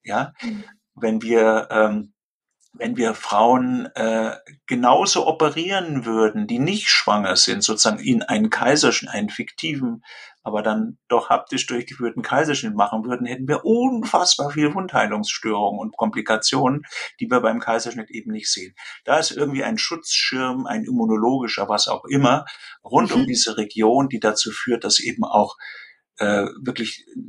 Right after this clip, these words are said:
Speaker 1: schwer zu versorgende Verletzungen am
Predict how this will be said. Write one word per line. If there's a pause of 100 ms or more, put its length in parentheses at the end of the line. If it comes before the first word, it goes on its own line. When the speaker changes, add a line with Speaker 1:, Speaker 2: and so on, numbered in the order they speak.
(280)
Speaker 1:
schwer
zu
versorgende
Verletzungen
am